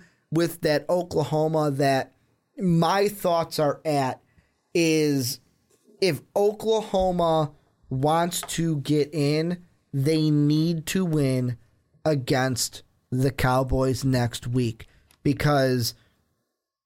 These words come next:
it's one of those things where it doesn't matter that you have a title game or don't have a title game. A conference championship is a conference championship. And it's,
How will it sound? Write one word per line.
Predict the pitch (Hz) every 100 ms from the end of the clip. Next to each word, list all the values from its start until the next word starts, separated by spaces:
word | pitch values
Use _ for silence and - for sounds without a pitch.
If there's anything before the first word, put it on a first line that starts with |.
| _ _ -
it's | 170 151
one | 170 196
of |
those | 190 185 -
things | 175 180 180
where | 170 170 165 151 147
it | 160 117
doesn't | - 170 175 202 -
matter | 139 135 135 147 160 185 208 - _ _ _ 131
that | 127 151 156
you | 190 175
have | 175 170 160
a | 151
title | - - 147 160 165
game | 175 180 185
or | 170 147
don't | 117 139 147
have | 160 156 156
a | 170
title | - 185 196
game. | 185 202 214 233 _ _ _ _ _ _ _
A | 175
conference | - 165 175 175 190 -
championship | - 170 170 170 160 175 165 -
is | 151 147
a | 147
conference | 143 143 135 131 127 -
championship. | - 131 127 131 120 - 110 - - _ _ _ 180
And | 170 160 147 135 123 117 - _ _ _ _ _ _ _ _ _ _
it's, | 202 165 -